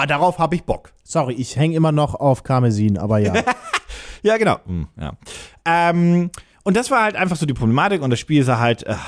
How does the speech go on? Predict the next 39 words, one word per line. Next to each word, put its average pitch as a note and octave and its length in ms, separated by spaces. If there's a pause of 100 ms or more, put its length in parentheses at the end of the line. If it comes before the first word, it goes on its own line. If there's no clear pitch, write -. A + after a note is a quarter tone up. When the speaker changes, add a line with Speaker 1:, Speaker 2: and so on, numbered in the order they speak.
(460)
Speaker 1:
nicht C3+ 240
gut A3+ 160
aus, F#3 380
ähm, D3 360
und C3+ 140
es B2+ 120
wurde D#3 260
halt D3 240
komplett E3+ 420
zurecht C#3 720
gebasht D3 640
und C3+ 220
leider C3+ 300
auch B2 100
dann A2 180
getrollt G3+ 520
und - 160
so D3+ 140
weiter C#3 440 (280)
von, C#3 680
ähm, A2 800
den A2+ 180
Leuten, A#2+ 240
die A2 80
es - 60
dann A2+ 120
kommentiert A#2 480
haben. A#3 340 (420)
Bei B2+ 260
übrigens A#2+ 460
allen C3 400
Plattformen, E3+ 680
also - 160
scheißegal, A#2 320
welchen A2 160
Trailer D3 220
du E3 60
dir F3 100
anguckst. F3+ 340